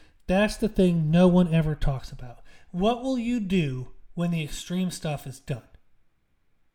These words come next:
What are you gonna do? How will you eat when the way you ate isn't sustainable?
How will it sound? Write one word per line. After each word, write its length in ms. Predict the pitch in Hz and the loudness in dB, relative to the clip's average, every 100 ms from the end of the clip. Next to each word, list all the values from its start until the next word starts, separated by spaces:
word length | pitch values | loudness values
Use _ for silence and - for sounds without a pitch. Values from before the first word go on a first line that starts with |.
| _ _ - | _ _ -4
What 100 | 214 | -2
are 40 | |
you 120 | 277 302 | 0 -2
gonna 120 | 285 | -2
do? 200 | 349 123 - _ _ _ _ _ _ _ _ _ _ _ _ - | -4 -4 -10 _ _ _ _ _ _ _ _ _ _ _ _ -6
How 260 | 220 262 | -2 0
will 140 | 311 294 | 0 0
you 260 | 262 269 269 | 0 -2 -2
eat 380 | 214 151 - - - _ _ _ _ _ | -6 -4 -6 -8 -12 _ _ _ _ _
when 200 | 196 202 | 2 2
the 80 | 190 | 4
way 260 | 214 294 | 4 2
you 220 | 269 208 160 | 0 -2 -4
ate 360 | 139 147 - - - _ _ | -6 -6 -10 -14 -20 _ _
isn't 300 | 220 202 220 | 0 2 0
sustainable? 600 | - 170 190 170 131 117 | -6 -8 -6 -6 -8 -12